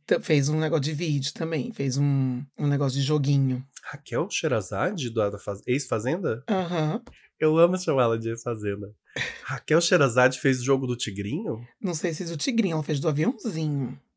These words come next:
Speaker 2: Ah, meu Deus!
Speaker 1: É.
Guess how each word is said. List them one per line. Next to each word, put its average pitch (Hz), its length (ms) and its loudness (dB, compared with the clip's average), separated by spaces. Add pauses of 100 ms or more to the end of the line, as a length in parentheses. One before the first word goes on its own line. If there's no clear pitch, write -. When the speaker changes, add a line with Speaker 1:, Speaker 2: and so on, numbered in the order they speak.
(440)
Speaker 2:
Ah, - 640 -14 (160)
meu 151 220 0
Deus! 156 1040 2 (1040)
Speaker 1:
É. 185 240 -10